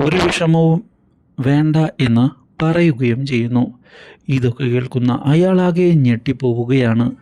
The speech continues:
"എന്ത്? അർച്ചനയും ഇയാളും തമ്മിൽ എന്ത് ബന്ധം? അർച്ചന ഇയാളുടെ ഭാര്യയാണെന്നോ? ഇവർ തമ്മിൽ എന്തോ ചുറ്റിക്കളിയുണ്ട്.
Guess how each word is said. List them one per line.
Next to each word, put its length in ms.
"എന്ത്? 440
അർച്ചനയും 720
ഇയാളും 460
തമ്മിൽ 280
എന്ത് 160
ബന്ധം? 400
അർച്ചന 440
ഇയാളുടെ 440
ഭാര്യയാണെന്നോ? 840
ഇവർ 280
തമ്മിൽ 360
എന്തോ 280
ചുറ്റിക്കളിയുണ്ട്. 880